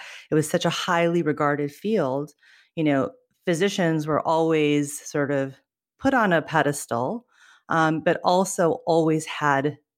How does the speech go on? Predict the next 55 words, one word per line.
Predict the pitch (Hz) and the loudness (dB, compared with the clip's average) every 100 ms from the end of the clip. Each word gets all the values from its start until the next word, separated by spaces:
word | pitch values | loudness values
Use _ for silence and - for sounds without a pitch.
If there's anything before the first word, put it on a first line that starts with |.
| - | -2
work | 147 139 - | 0 0 -6
to | - | -10
do, | 104 - - _ | -8 -8 -10 _
always | - 156 160 | 0 2 2
had | 165 139 | 0 -4
a | |
job, | 139 143 135 135 | -2 0 2 0
always | - 143 143 | 0 0 -2
had | 147 | -4
a | 127 | -8
source | - 131 - | -6 -8 -8
of | 131 | -12
income. | 127 135 139 185 202 202 _ _ | -8 -6 -4 -2 -4 -6 _ _
So | - | -4
I | 170 | -2
think | 208 214 | 0 -2
safety | - 156 160 - 147 | 0 0 0 0 0
was | 131 120 | 0 -4
both | 123 131 135 | -2 -2 0
of | 175 | -2
those | 175 180 175 | 0 0 -2
things. | - 185 190 202 - _ _ _ _ | -6 -4 -2 -4 -6 _ _ _ _
And | 196 190 | 0 2
then | 196 | 4
also | 196 170 175 175 190 185 | 2 2 0 0 -2 -2
probably, | - - 139 135 151 170 190 269 - _ _ _ _ _ | -6 0 0 2 0 0 -2 -2 -8 _ _ _ _ _
quite | 180 151 | 0 2
honestly, | 139 143 151 190 190 | 2 0 -2 0 2
it | 170 | 2
was | 156 151 | 2 -2
sort | 170 151 | -2 0
of | 151 147 - | 0 -2 -8
one | 143 151 | -2 0
of | 151 | 2
those | 147 143 | 0 -2
fields | - 147 147 | -2 -2 -2
that | 156 | -4
they | 147 | -4
thought | 147 160 139 - | -2 -2 -2 0
that | 139 - - - | -2 -2 -8 -14
you | 151 | -4
could | 165 | -4
probably | - 151 147 151 | 0 0 2 0
have | 147 147 | 0 -2
some | 160 147 | 0 2
work-life | 147 143 143 147 | 2 2 0 0
balance | - 131 135 160 170 156 | -2 -2 0 -2 -4 -4
and | 143 | -4
have | - 131 | -2 -2
a | 139 | -2
family | 151 131 131 143 | 0 -2 0 -2
if | 156 151 | -4 -2
you | 139 | -2
wanted | 131 131 151 | -2 -2 -2
to. | 196 208 | 0 -2